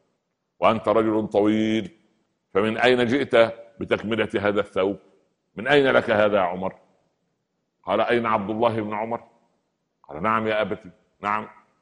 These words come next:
قال: "أجب عمك." قال: "إنني تنازلت عن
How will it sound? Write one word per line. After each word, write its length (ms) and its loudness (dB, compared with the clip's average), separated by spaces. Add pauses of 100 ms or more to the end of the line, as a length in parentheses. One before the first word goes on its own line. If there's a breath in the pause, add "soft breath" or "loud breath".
(120)
قال: 140 -6
"أجب 240 -2
عمك." 400 -4 (1200)
قال: 240 4
"إنني 520 -4
تنازلت 840 -2 (920)
عن 280 -4